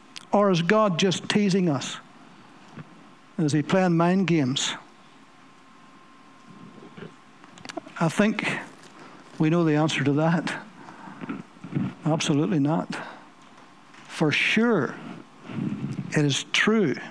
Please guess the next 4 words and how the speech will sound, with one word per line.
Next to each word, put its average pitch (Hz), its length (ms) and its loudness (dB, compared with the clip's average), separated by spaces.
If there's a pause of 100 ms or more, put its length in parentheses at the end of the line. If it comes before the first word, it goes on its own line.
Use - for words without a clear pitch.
(1300)
Jesus 185 600 0 (840)
said 147 320 0
it - 240 -4
clearly. 165 520 0